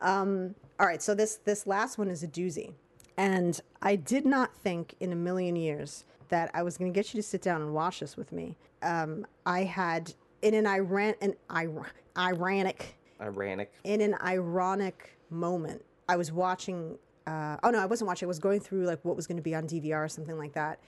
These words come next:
Speaker 1: And you're like, "Oh, what's that?" And I said, "A show that you would never sit down and watch with me." Who knew?
Speaker 2: Yeah.
Speaker 1: That two days later, I start-, so I just, I gave up 'cause I was like, "He's not gonna watch it." And I started watching, um, the first episode, I believe. I was already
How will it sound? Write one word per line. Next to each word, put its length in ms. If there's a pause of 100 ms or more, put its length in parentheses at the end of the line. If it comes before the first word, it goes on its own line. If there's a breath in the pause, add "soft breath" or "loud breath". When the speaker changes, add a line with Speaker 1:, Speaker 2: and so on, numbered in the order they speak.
(160 soft breath)
Speaker 1:
And 80
you're 80
like, 140
"Oh, 80
what's 220
that?" 180
And 100
I 40
said, 200
"A 60
show 240
that 160
you 100
would 140
never 300 (280)
sit 220
down 220
and 100
watch 280
with 140
me." 220 (100)
Who 240
knew? 440 (220)
Speaker 2:
Yeah. 240 (100)
Speaker 1:
That 220 (120)
two 220
days 280
later, 520 (240)
I 80
start-, 360
so 160
I 140
just, 320
I 80
gave 260
up 200 (320)
'cause 160
I 60
was 100
like, 100
"He's 160
not 140
gonna 140
watch 200
it." 100 (320)
And 220
I 60
started 360
watching, 560 (260 soft breath)
um, 600
the 80
first 320
episode, 560
I 340
believe. 300
I 60
was 180
already 380